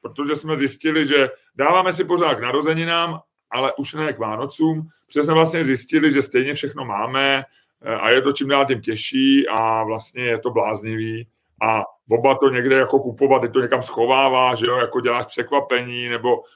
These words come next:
nebo naopak si to jako ten druhý objedná, že to vlastně nedává vůbec smysl. Takže jsme to přestali, nakonec se to teda rozšířilo, pak na děti, když byli jako úplně dospělí, a potom vlastně i na naše rodiče, kterým se taky vlastně ulevilo.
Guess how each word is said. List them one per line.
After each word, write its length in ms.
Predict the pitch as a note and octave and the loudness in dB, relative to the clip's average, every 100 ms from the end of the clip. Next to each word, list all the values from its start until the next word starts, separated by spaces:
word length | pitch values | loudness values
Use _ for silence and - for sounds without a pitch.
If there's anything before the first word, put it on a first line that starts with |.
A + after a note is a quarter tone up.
| - | -8
nebo 180 | A#2 C3 | -2 0
naopak 440 | A#2+ C3 C3+ C3 | 2 2 2 -2
si 120 | - | -2
to 80 | C3 | 0
jako 180 | B2 B2+ | 2 2
ten 120 | B2+ | 0
druhý 180 | B2 B2+ | 2 2
objedná, 480 | A#2 B2+ C3+ C3 C3 | 2 2 2 2 -4
že 80 | D3 | -2
to 80 | |
vlastně 280 | F3 E3+ F3 | 0 0 -2
nedává 340 | E3 E3+ E3+ E3 | 0 2 2 0
vůbec 280 | D#3+ D#3+ | 0 -2
smysl. 360 | D#3+ B2 - - _ _ _ _ _ _ _ | -4 -16 -18 -20 _ _ _ _ _ _ _
Takže 240 | B2+ C#3 | 0 0
jsme 140 | D#3 E3+ | 0 -2
to 80 | D#3+ | -4
přestali, 600 | B2+ A2+ D#3+ E3+ F3+ E3 _ _ | -6 -6 0 2 2 -2 _ _
nakonec 340 | C#3+ C#3+ E3+ D#3+ | -6 -2 -2 0
se 80 | E3+ | 0
to 60 | |
teda 140 | F3 C3 | 2 0
rozšířilo, 880 | A#2+ - F3 D#3+ F3 E3+ E3+ F3 - _ _ | -2 -6 -4 0 2 4 2 0 -8 _ _
pak 200 | - C3 | -4 -4
na 120 | B2 C3 | -2 0
děti, 360 | E3+ E3 E3 | 2 2 2
když 160 | D#3+ C#3+ | 2 0
byli 220 | D#3 D#3 | 0 2
jako 220 | D3+ - | 0 -2
úplně 300 | B2+ - E3+ | -4 -4 -2
dospělí, 760 | D#3+ D#3+ - D#3+ D#3 D3+ D#3 D#3 _ _ | -2 -2 2 4 2 0 -4 -8 _ _
a 100 | D3+ | -12
potom 320 | A2 - C#3+ | -6 -4 0
vlastně 260 | C#3+ D3+ D3 | 0 0 -2
i 80 | C#3 | -2
na 100 | C#3+ | -2
naše 280 | D#3 D3+ | -2 0
rodiče, 400 | A#2+ A2+ C#3+ D#3 | 0 2 0 0
kterým 220 | D#3 D3 D3 | 0 0 -2
se 100 | D3+ | -2
taky 240 | - C#3 | -2 0
vlastně 340 | C3 B2+ C3 | 0 -2 -4
ulevilo. 600 | B2+ C3+ B2+ B2+ B2+ D#3 | 2 2 4 2 0 -4